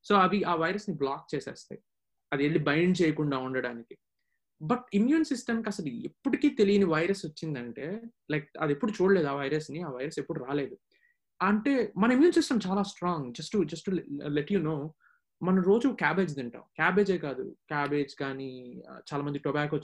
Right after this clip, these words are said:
చూస్ చేస్తారు, ఆ, మనం బోల్డ్ అని వెజిటబుల్స్ తింటాం, కాలీఫ్లవర్ తింటాం, ఇవన్నీ తింటాం.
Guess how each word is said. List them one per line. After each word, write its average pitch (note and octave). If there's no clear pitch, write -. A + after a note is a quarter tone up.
చూస్ C3+
చేస్తారు, B2
ఆ, B2+
మనం C3
బోల్డ్ D#3+
అని E3
వెజిటబుల్స్ D3+
తింటాం, C3
కాలీఫ్లవర్ D#3
తింటాం, C3
ఇవన్నీ G3+
తింటాం. D#3